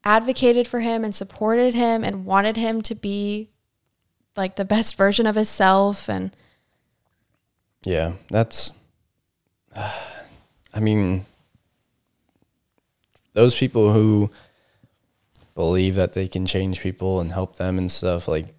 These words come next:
Speaker 2: good for them, like, trying to help people, but seems like a lot of the time, those people do not <laughs> care, and they just turn around and are like,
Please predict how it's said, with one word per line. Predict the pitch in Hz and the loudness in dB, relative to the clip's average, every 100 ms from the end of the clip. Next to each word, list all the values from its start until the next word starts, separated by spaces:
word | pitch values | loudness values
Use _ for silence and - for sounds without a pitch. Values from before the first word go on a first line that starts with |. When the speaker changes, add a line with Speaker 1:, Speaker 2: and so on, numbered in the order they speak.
| _ _ _ - | _ _ _ -10
Speaker 2:
good | 104 | -8
for | - | -6
them, | 87 90 87 | -6 -4 -4
like, | 82 | -6
trying | 80 87 | -6 -6
to | 80 | -4
help | 90 95 | -6 -6
people, | 87 87 92 90 90 | -8 -6 -6 -6 -6
but | 80 65 - _ _ _ _ _ _ _ | -6 -6 -10 _ _ _ _ _ _ _
seems | 135 104 | -6 -4
like | 80 76 - - | -4 -6 -16 -6
a | 85 | -2
lot | 82 78 | 0 0
of | |
the | 62 | -2
time, | - 76 67 65 90 - | -6 -6 -6 -8 -12 -8
those | 85 | -8
people | - - - | -6 -12 -12
do | - 85 | -10 -4
not | 87 80 - | 0 0 -2
<laughs> | - | -4
care, | - 107 98 95 - - | 0 0 0 -6 -10 -6
and | 95 | -2
they | 92 | -2
just | 85 85 - - - | -2 -2 -2 -2 -6
turn | - 110 98 | -2 0 2
around | 92 87 90 90 | 2 0 0 -2
and | 78 | -4
are | 76 | -4
like, | 76 | -4